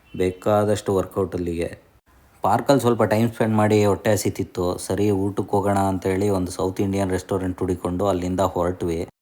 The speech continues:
ಪಾರ್ಕ್ ಹೊರಗಡೆ ಬಂದಿದ್ದೀವಿ. ಇವಾಗ ಇಲ್ಲಿ ರೋಡ್ ನೋಡಿ ನೀವು, ರೋಡ್ ಎಷ್ಟು ಕ್ಲೀನಾಗಿ, ಎಷ್ಟು ಚೆನ್ನಾಗಿ ಮೇಂಟೈನ್ ಮಾಡಿದ್ದಾರೆ ಅಂತ. ಎಲ್ಲ ಕಡೆ ಮಧ್ಯ ಮಧ್ಯದಲ್ಲಿ ಪಾರ್ಕಿಂಗಿಗೆ ಸ್ಪಾಟ್ಸ್ ಬಿಟ್ಟಿದ್ದಾರೆ.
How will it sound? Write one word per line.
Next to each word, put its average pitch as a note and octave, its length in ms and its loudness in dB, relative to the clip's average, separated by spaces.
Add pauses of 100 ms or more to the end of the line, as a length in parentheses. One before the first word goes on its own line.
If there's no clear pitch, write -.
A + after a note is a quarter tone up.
(760)
ಪಾರ್ಕ್ G#2+ 260 0
ಹೊರಗಡೆ A2+ 340 2
ಬಂದಿದ್ದೀವಿ. G2+ 560 0
ಇವಾಗ G2+ 280 0
ಇಲ್ಲಿ G2 240 0
ರೋಡ್ G#2+ 380 2
ನೋಡಿ G2+ 260 0
ನೀವು, F2 340 -4
ರೋಡ್ G2+ 300 0
ಎಷ್ಟು F#2+ 240 -2
ಕ್ಲೀನಾಗಿ, G2+ 720 -2 (320)
ಎಷ್ಟು - 260 -10
ಚೆನ್ನಾಗಿ G#2 260 -2
ಮೇಂಟೈನ್ G2+ 420 0
ಮಾಡಿದ್ದಾರೆ F#2+ 420 0
ಅಂತ. E2 240 -6 (520)
ಎಲ್ಲ G#2 240 4
ಕಡೆ A2+ 220 2
ಮಧ್ಯ G2+ 220 0
ಮಧ್ಯದಲ್ಲಿ G#2+ 440 2
ಪಾರ್ಕಿಂಗಿಗೆ G2+ 680 -4
ಸ್ಪಾಟ್ಸ್ - 420 -8
ಬಿಟ್ಟಿದ್ದಾರೆ. E2 840 -4